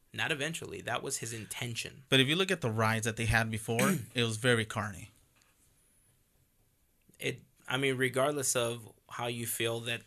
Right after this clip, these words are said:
Speaker 1: they were carny or not, that's
Speaker 2: Mm-hmm.
Speaker 1: what, that was the technology that was available.
Speaker 2: Mm-hmm.
Speaker 1: And that's why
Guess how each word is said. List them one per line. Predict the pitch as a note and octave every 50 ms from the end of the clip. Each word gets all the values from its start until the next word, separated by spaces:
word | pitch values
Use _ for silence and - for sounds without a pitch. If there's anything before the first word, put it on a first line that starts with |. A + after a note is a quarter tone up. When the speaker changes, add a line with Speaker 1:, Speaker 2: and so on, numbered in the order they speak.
| -
Speaker 1:
they | - A2+ A2+
were | A2+ A2 A2
carny | - - - D3 F3 F3 D#3 A#2+ A2+
or | A#2 A2+
not, | A2+ A2+ A#2 A2+ G#2+ - -
that's | A2 A#2 C#3 G#2+
Speaker 2:
Mm-hmm. | G#2+ D3
Speaker 1:
what, | C3 - - A2
that | C3 D3
was | E3 D3+ A#2+
the | A#2+ A2
technology | - - B2 A#2 B2 A#2 A2+ A#2 A#2 A2 A2+
that | A2+ A2+ F#2+
was | G2+ A2+
available. | G#2+ F#2+ B2 C#3 C#3+ A2+ - - - B2+
Speaker 2:
Mm-hmm. | A#2 A2+ A2 G#2+ A2 - - - - - -
Speaker 1:
And | - A#2 A#2+ A#2
that's | A2+ B2 C3+ D#3 - - -
why | B2 A#2 A2+ A2+ A#2 A#2 A#2 A#2 A#2+ A#2+